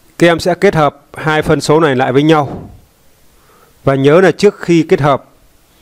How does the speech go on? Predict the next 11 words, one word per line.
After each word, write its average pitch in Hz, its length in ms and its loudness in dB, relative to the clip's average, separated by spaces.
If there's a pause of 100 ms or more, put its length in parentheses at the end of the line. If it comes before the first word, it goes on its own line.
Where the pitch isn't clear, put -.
(500)
thì 135 220 2
các 160 140 0
em 151 80 0
phải 120 140 -2
hoán 127 280 -2
đổi 120 200 -4
vị 139 240 0
trí 147 180 0
như 165 220 4
thế 156 120 -4
nào 123 320 -2